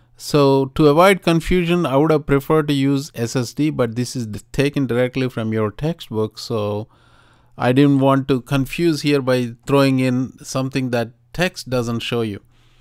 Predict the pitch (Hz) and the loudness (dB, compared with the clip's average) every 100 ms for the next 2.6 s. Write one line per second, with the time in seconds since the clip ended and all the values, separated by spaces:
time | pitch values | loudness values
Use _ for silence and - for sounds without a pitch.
0 | _ _ _ _ _ _ - 175 175 233 | _ _ _ _ _ _ -4 2 4 4
1 | 247 208 196 185 185 254 240 226 220 202 | 4 4 4 2 0 2 4 4 4 2
2 | 170 202 190 175 180 196 | 2 0 2 2 0 -4